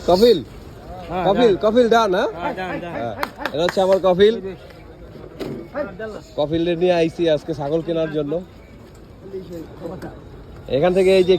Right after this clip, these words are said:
Speaker 1: কিনতে হয়, কেনার পর দরদাম করে কেনার পরে এই যে ট্রলি আছে, ট্রলি করে নিয়ে যেতে হয়। তো, আহ, আমাদের ছাগল কেনা হয়ে গেছে। আহ, আমরা এখন হচ্ছে এটা নিয়ে যাব। অনেকে যারা আছে ওই এইখানে কাইটা কুইটা নিয়ে যেতে পারে বা চাইলে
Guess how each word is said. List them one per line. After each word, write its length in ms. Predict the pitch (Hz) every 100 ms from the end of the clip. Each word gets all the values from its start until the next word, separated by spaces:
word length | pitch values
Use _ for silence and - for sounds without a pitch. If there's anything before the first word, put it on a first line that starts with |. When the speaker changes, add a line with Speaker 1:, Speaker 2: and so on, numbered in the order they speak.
| -
Speaker 1:
কিনতে 260 | - 214 190
হয়, 120 | 135
কেনার 280 | 117 180 196 196
পর 120 | 202
দরদাম 340 | 175 180 202
করে 160 | 190 202
কেনার 280 | 202 208 208
পরে 320 | 226 220 117 - - - -
এই 100 | -
যে 180 | 156 165
ট্রলি 320 | 170 170 196
আছে, 160 | 185 208
ট্রলি 280 | 190 170
করে 680 | 175 185 180 170 165 156 127 -
নিয়ে 200 | 131 143
যেতে 220 | 139 131 117
হয়। 140 | 98 - - - - - - - - - -
তো, 180 | 151 175
আহ, 760 | 180 127 147 143 143 - 120
আমাদের 340 | 151 170 185 175
ছাগল 220 | 180 165 185
কেনা 220 | 196 196
হয়ে 180 | 196 214
গেছে। 220 | 196 196
আহ, 500 | 247 - - - 131
আমরা 420 | 139 143 156 160
এখন 180 | 156 170
হচ্ছে 220 | 160 180
এটা 440 | 165 165 147 147 156
নিয়ে 140 | 165 156
যাব। 160 | 151 131 156 -
অনেকে 380 | 151 175 185 196
যারা 320 | 175 175 190
আছে 280 | 190 208 208 -
ওই 160 | 175 175 - - - - - -
এইখানে 340 | 165 202 214
কাইটা 260 | 208 202 214
কুইটা 220 | 214 214
নিয়ে 160 | 220 226
যেতে 180 | 214
পারে 220 | 196 190 202
বা 440 | 180 180 185 185 185
চাইলে 480 | 180 185 196 190